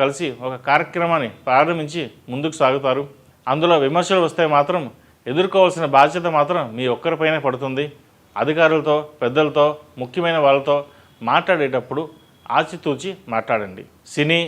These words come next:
టీవీ పరిశ్రమకు చెందిన వ్యక్తులకు కాలం అనుకూలంగా ఉంది. నూతన అవకాశాలు వస్తాయి. పెళ్లి విషయంలో మీ అభిప్రాయాలను వాయిదా వేయడానికి వీలు లేని పరిస్థితి. నిర్మోహమాటంగా అభిప్రాయాలు తెలియజేయవలసి వస్తుంది.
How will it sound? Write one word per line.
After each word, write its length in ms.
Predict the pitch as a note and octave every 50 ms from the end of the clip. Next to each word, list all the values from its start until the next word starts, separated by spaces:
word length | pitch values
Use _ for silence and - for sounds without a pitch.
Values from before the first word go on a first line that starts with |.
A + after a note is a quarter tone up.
| D3+ - _ _ _ _ _ _ -
టీవీ 240 | D3 E3 F3 F3 F3 E3+
పరిశ్రమకు 380 | D3+ D3+ - E3 D#3+ D#3 C#3+ -
చెందిన 260 | D3 D3 D3 C#3+ C#3+ C3+ C3
వ్యక్తులకు 460 | C3 C3 - E3+ E3+ E3 - F3+ C#3+ G#2+ - - - _ _ _ _ -
కాలం 260 | C3+ C3+ D3 D3+ C#3+ B2+
అనుకూలంగా 460 | B2+ C3 B2+ C#3 D3 D3+ D3+ D#3 D3 C#3+ C#3
ఉంది. 160 | C#3 C#3+ D3+ D#3 D3+ - - _ _ _ _ _ _ -
నూతన 300 | A#2 C3+ D#3 E3 F3+ F3+ E3 D3
అవకాశాలు 500 | D3 C#3+ D#3 D3 C#3 - D3+ C#3 A#2+ G#2+ - - - A#2 A2+
వస్తాయి. 300 | A2+ - - D3 D3 D3+ D3+ - _ _ _ _ _ -
పెళ్లి 220 | C#3+ C#3+ E3+ F#3 G3 F#3
విషయంలో 380 | E3+ - F3 E3 D#3+ D#3 D#3+ D#3+ C#3 C#3+ C#3 C3 B2+
మీ 80 | C3+ C#3+ C#3 B2+
అభిప్రాయాలను 640 | B2+ D3 D3+ C#3+ F#3 F3+ E3+ D#3+ D#3 D#3 D3+ C3 A2+ - - - A#2
వాయిదా 280 | A#2 C3 D3 D#3+ F3 F3 D#3+
వేయడానికి 520 | D3+ D3 D3 C#3+ C#3+ C#3 C#3 C3+ - E3 B2+ G#2 - - _ _ _ - A#2+
వీలు 180 | B2+ D3 E3 F3+ F3
లేని 180 | E3 D#3 D#3 D3 D3+
పరిస్థితి. 400 | C3+ C3+ - E3 D#3 D#3 D#3+ B2 G#2 - - - _ _ _ _ _ -
నిర్మోహమాటంగా 760 | A#2+ C3 D3+ D#3+ E3 E3+ E3 E3 D#3 C#3+ D3 C#3+ C#3+ C#3+ D3 D3+ D3+ - - _ - A2+
అభిప్రాయాలు 500 | A#2 C#3 D#3 D3+ - D#3+ D3 C#3+ C3+ A#2+ A2
తెలియజేయవలసి 560 | A#2+ B2 C3 D3 D3+ D3+ C#3+ C#3 C3+ B2+ C#3+ C#3+ G#2
వస్తుంది. 400 | A2+ G#2+ - - C3 B2+ C3 C#3+